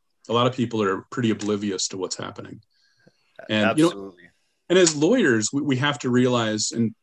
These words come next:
Speaker 1: too many don't, that as you alluded to, Brett, you have data that these algorithms are using to make decisions. There are huge amounts of bias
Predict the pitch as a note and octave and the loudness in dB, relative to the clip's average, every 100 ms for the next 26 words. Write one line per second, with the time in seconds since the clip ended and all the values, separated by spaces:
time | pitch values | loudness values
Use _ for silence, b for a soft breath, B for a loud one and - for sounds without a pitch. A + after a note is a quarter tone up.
0 | - E3+ D3 A#2+ G#2+ C3+ G#2+ F#2+ - B2 | -2 2 4 4 2 2 0 -4 -6 0
1 | A#2 G#2 _ _ _ _ _ _ C3 C#3 | 0 -2 _ _ _ _ _ _ -2 2
2 | E3 F3+ C#3+ B2+ G#2+ A#2 G#2+ G2+ G#2 G2 | 4 6 6 2 0 -2 -2 0 -2 -2
3 | - _ _ _ _ - C3+ D3 D3 C#3+ | -8 _ _ _ _ -4 -2 0 2 2
4 | A#2+ C#3+ - - G#2+ C3 F#3 C3 A2 G#2+ | -2 -6 -18 -16 -2 0 4 4 2 -2
5 | A2 - A2+ G#2+ G#2+ - B2 A#2+ B2 A#2 | -6 -6 -4 -2 -2 -4 -4 -2 -2 -2
6 | A2 G#2 A2 G#2+ G#2 G2+ F#2+ - D#3+ D#3+ | -4 -2 -4 -4 -4 -6 -8 -6 -2 -2
7 | B2 G2 G2+ - _ _ _ _ _ _ | -4 -8 -12 -16 _ _ _ _ _ _
8 | _ _ - C3 - A#3+ F3+ B2+ G#2+ A2 | _ _ -6 -4 0 2 2 2 0 -2
9 | G2+ G#2 G2+ F#2 - - | -2 -2 0 -2 -2 -4